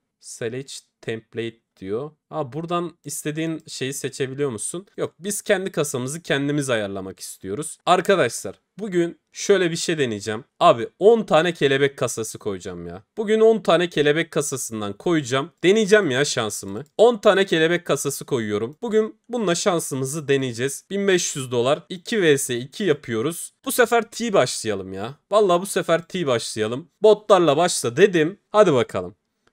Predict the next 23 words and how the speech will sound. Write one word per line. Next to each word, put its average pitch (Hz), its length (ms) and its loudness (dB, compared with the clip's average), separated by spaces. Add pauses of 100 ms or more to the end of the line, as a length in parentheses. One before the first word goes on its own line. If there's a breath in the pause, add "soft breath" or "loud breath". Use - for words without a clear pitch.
(160)
Bin 233 200 0
beş 202 240 8
yüz 147 120 -6
dolarlık 139 600 2 (480)
kelebek 180 420 0
kasası 143 400 -2
koydum 107 320 -2
arkadaşlar. 101 580 -8
İzleyiciler 139 680 -4
de 127 80 -4
geldi 120 420 -2
buraya. 113 360 -4 (1300)
Burada 156 240 -2 (360)
kimin 165 220 0
sizi 151 340 -2
izlediğini 143 480 -2
gösteriyor. 139 640 -2
Bu 135 100 -2
çok - 360 -4
güzel 104 320 -4
bir 98 60 -10
güncelleme 95 600 -8
arkadaşlar. 98 580 -10